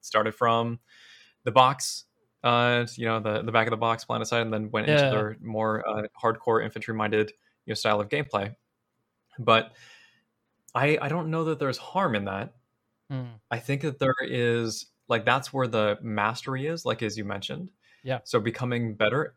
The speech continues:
Speaker 1: I don't know that everybody needs that. I don't know that everybody wants that. I don't know that that's even, like, a necessary component of this game. It's just an optional component of this game.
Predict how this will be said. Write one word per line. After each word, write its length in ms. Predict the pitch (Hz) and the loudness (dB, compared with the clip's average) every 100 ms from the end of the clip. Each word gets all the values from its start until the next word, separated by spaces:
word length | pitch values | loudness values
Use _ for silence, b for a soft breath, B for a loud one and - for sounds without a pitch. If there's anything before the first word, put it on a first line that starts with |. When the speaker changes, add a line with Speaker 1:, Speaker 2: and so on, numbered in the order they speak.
| _ | _
Speaker 1:
I 80 | 120 | 0
don't 240 | 113 147 135 | 2 0 -2
know 280 | 117 107 | 0 2
that 140 | 107 107 | 2 0
everybody 420 | 110 104 98 98 | -4 -2 -4 -4
needs 320 | 98 127 131 | -6 -6 -6
that. 260 | - 113 139 _ | -6 -6 -8 _
I 40 | 117 | -6
don't 100 | 113 | -2
know 120 | 107 | -2
that 100 | 104 | -2
everybody 380 | 101 101 101 101 | -4 -4 -4 -4
wants 300 | 98 110 143 | -4 -4 -4
that. 240 | 104 104 131 | -4 -6 -4
I 80 | 123 | 0
don't 240 | 117 113 | 0 0
know 240 | 113 110 110 | 0 0 0
that 320 | 107 104 117 | -2 -2 -2
that's 260 | 107 104 - | -4 -4 -8
even, 260 | 123 113 | -6 -2
like, 140 | 104 113 | -2 -2
a 40 | |
necessary 560 | 123 113 143 123 110 110 | -2 -2 -4 0 0 0
component 400 | 107 113 110 104 | -2 -2 -2 -2
of 120 | 101 | -8
this 140 | 104 | -10
game. 260 | - 110 160 | -4 -4 -4
It's 140 | - | -6
just 200 | - 117 | -4 -6
an 100 | 120 - | -6 -2
optional 340 | 104 - 110 | -2 -2 -12
component 420 | - - 110 107 - | -12 -16 -14 -14 -14
of 80 | - | -16
this 120 | - | -16
game. 220 | - 131 | -16 -18